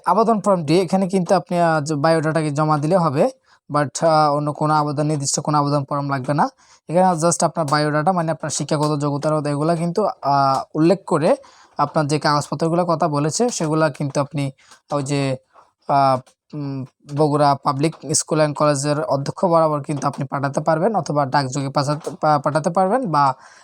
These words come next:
আপনি সরাসরি গিয়েও যদি আপনি কাছে থাকেন তাহলে কিন্তু আপনি নিয়ে জমা দিতে পারবেন, ঠিক আছে? তো এখানে কিন্তু আমাদের, আহ, উপরে যেই আমাদের, আহ,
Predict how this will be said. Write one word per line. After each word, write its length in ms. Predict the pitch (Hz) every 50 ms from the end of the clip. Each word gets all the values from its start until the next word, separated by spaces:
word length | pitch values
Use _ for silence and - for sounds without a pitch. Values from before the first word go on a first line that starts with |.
| - -
আপনি 440 | 175 151 - 165 160 151 147 143 139
সরাসরি 420 | - 185 185 180 156 180 175 175
গিয়েও 220 | 151 151 160 170 170
যদি 200 | 170 175 165 170
আপনি 380 | 156 160 170 156 156 151 147 139
কাছে 220 | - 151 151 175 190
থাকেন 280 | 180 208 190 226 240
তাহলে 220 | 226 202 170 156 147
কিন্তু 220 | 147 147 131 147
আপনি 200 | 139 - - 143
নিয়ে 180 | 135 135 139 135
জমা 260 | 131 143 131 135 131
দিতে 180 | 135 127 - 139
পারবেন, 320 | - - 127 123 127 135
ঠিক 140 | 156 226 233
আছে? 220 | 165 - - - 135 - _ - - - _ _ _ _ _ _ _ _ _ _ _ _ _ _ _ _ _ _ _ _ _ - - _ - -
তো 80 | 240
এখানে 260 | 226 180 143 208 240 240
কিন্তু 300 | 226 226 202 190 - 226
আমাদের, 440 | 190 170 156 147 156 185 214 214
আহ, 340 | 202 180 170 165 160 156 156
উপরে 380 | 151 139 - 165 156 160 156 156
যেই 400 | 143 151 160 156 151 151 151 151
আমাদের, 440 | 151 151 143 151 151 151 147 143 147
আহ, 280 | 143 143 139 139 135